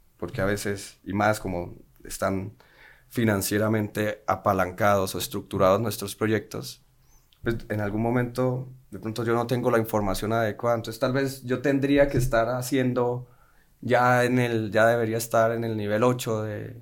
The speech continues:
de la estructura, pero oye, voy hasta el nivel seis porque no me, no me han liberado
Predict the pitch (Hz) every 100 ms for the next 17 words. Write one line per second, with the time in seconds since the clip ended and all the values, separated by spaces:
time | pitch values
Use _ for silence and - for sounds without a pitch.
0 | - - 101 104 - 107 - 143 143 135
1 | 113 117 123 - 98 107 120 117 110 104
2 | 117 117 151 143 151 147 147 135 139 135
3 | 139 135 127 120 120 123 131 131 110 107
4 | 113 113 120